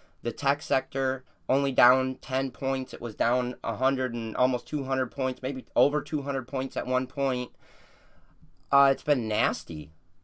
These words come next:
The, the markets have been just nasty, uh, but they are coming back. Uh, it came down, the tech sector came down and flirted with this lo-, this bottom that it created this morning,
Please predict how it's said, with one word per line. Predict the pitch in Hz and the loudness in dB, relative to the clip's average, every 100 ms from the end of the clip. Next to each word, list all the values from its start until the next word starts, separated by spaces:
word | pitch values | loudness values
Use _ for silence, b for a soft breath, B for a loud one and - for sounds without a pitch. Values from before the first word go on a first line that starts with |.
| - - | -20 -18
The, | 113 98 - - | -6 -4 -4 -8
the | 98 98 | -6 -4
markets | 101 185 247 - | -2 -4 -4 -6
have | 107 | -4
been | 90 85 | -4 -4
just | 80 82 | -6 -10
nasty, | 85 87 113 226 - 90 78 - - | -6 -4 -2 -4 -6 -10 -12 -14 -2
uh, | 110 107 | 2 4
but | 123 | 4
they | 131 | 4
are | 151 233 | 6 4
coming | - 196 185 165 | 4 -2 -2 0
back. | 156 117 87 - b b b - | 0 0 -4 -12 b b b -2
Uh, | 104 98 95 | 2 2 2
it | 92 - | -2 -4
came | 160 202 | -6 -2
down, | 165 151 156 151 143 - | 2 4 4 4 -2 -10
the | 117 117 127 | -14 -6 -6
tech | - 160 156 | -2 -4 -2
sector | 160 156 | -6 -8
came | 151 156 | -6 -4
down | 139 135 | 0 0
and | 127 | 0
flirted | - - 151 151 143 120 | -6 -4 2 2 2 -2
with | 131 - | -4 -4
this | 135 123 | -6 -6
lo-, | 120 120 127 - - | -8 -4 -2 -4 -6
this | 107 117 | -4 -4
bottom | - 123 139 143 113 | 4 8 8 6 0
that | 104 | 0
it | 107 - | -2 -4
created | - 113 120 117 113 98 | -12 -4 -4 -2 -6 -8
this | 101 | -10
morning, | 123 131 147 135 90 | -2 0 0 -2 -8